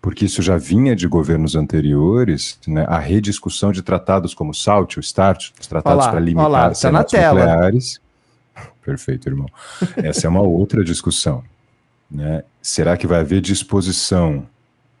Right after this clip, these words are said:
Speaker 1: pra conversar sobre limitar arsenal nuclear, ou até o, o, o convencional, num certo aspecto, depois dessa crise? Então aqui tem uma dupla questão. Essa questão, se me permite, irmão, tem duas camadas. Tem a questão <laughs> local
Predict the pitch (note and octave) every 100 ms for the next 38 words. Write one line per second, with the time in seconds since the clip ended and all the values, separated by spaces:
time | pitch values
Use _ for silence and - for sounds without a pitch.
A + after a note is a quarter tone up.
0 | _ _ _ - F3 E3+ D2 - _ -
1 | F#2 E2+ E2+ - - F#2 - F2+ D#2+ E2
2 | E2 E2+ E2 - F#2+ G2 F2 - E2+ E2
3 | F2 E2 - D#2 E2+ F2+ E2+ C3+ D3+ G2+
4 | G2+ F2+ F2 F2+ F#2+ E2+ F2 - E2 D#2+
5 | A#2 G2 D#2 - C#2 _ - D3+ - -
6 | - D#2+ - F#2+ F#2 D#2+ - D#2 - F#2+
7 | D#2 C#2 C#2+ D#2 - G2 A#2 A2+ G2+ E2
8 | G#2+ C#3+ G#3 - G3+ _ _ _ _ -
9 | B2 - G2 D2 - _ _ - D2 D2+
10 | - E2 F2+ - E2 D#2 D#2+ D2+ E2 F#2+
11 | G#2+ G#2 G#2 G2+ E2+ D#2+ D2 G2+ - F#3
12 | C3+ D#2+ C#2 - - C#2+ C#2+ F#2 F#2+ G#3
13 | D#2 - - - D4 C#4+ - - - -
14 | - - _ - _ - F#2+ G#2+ - F#2
15 | D2+ E2 E2+ D#3